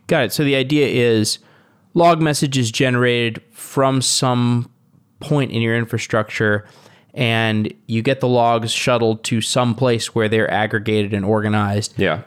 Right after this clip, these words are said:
Speaker 1: And then you can run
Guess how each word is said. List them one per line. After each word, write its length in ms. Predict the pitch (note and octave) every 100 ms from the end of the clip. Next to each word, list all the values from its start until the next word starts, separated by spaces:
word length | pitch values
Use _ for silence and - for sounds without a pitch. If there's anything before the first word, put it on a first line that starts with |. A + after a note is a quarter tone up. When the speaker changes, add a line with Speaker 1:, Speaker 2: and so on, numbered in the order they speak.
| -
Speaker 1:
And 220 | A#2+ A2+
then 600 | C#3+ D3 B2 A#2 G#2+ - -
you 680 | A2+ A2 A2 G#2+ G#2 F#2+ - -
can 560 | B2 A2 G#2 G2+ G#2
run 420 | A2 A2+ A2 A2+